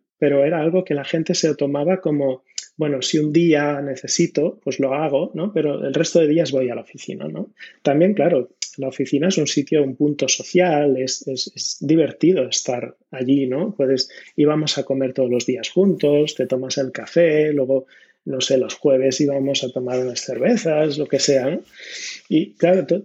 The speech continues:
toda esta componente social de, de estar en la oficina es interesante, a la gente le gusta,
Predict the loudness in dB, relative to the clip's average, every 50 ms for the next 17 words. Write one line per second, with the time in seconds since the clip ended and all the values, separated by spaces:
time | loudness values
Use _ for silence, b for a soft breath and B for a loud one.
0 | _ -2 0 2 2 2 2 0 0 -2 -4 -2 0 0 0 0 0 2 0 0
1 | 2 2 2 2 2 2 2 2 0 0 0 0 0 0 2 2 2 4 4 2
2 | 2 2 0 0 0 -2 -4 -8 -12 -8 -6 -4 -4 -4 -4 -4 -6 -8 -6 -4
3 | -2 -2 -2 -2 -4 -6 _ _ _ -6 -4 -2 2 2 2 2 2 2 0 0
4 | 0 0 0 2 2 0 0 -2 -6 -8 -8 -10 -8 -6 -2 0 2 2 2 4
5 | 2 2 2 0 -4 -6 -8 -12 -10